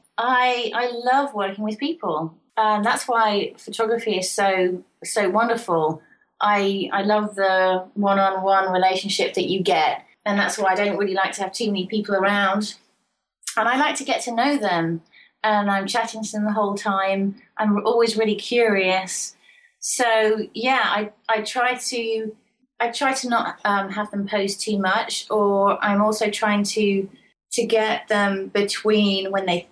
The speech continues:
think I'm taking the photograph. So I'll, I'll be saying I'm testing the light, which I kind of am, but also it's, it's getting those magical moments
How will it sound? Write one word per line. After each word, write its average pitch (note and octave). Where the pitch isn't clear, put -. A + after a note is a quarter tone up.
think F4
I'm D#3+
taking E3
the E3
photograph. E3
So G3
I'll, F3+
I'll F3+
be F3+
saying F3+
I'm E3+
testing E3+
the E3+
light, E3+
which F3
I F#3
kind F#3
of E3
am, F3
but G3
also F#3+
it's, -
it's G3
getting G3+
those G3
magical G3
moments G3+